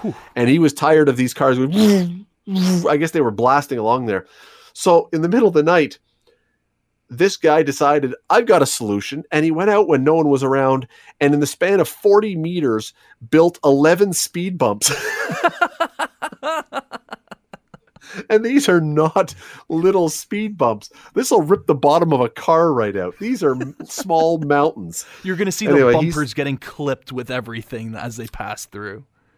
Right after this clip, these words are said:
Speaker 2: He's now had to pay a bulldozer operator to come in and remove all the speed bumps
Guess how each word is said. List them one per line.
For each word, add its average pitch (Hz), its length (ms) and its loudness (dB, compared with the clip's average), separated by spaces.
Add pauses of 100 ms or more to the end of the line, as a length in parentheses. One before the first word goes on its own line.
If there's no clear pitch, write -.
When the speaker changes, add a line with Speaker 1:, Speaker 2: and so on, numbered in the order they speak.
(220)
Speaker 2:
He's 160 300 -10
now 151 180 2
had 135 220 -2
to 110 60 -10
pay 131 320 -6
a 113 60 -2
bulldozer 117 640 0
operator 104 480 -2
to 104 80 -6
come 117 220 -4
in 110 60 -2
and 107 140 -4
remove 117 340 -2
all 110 160 4
the 110 80 -12
speed 117 340 -6
bumps 98 360 -2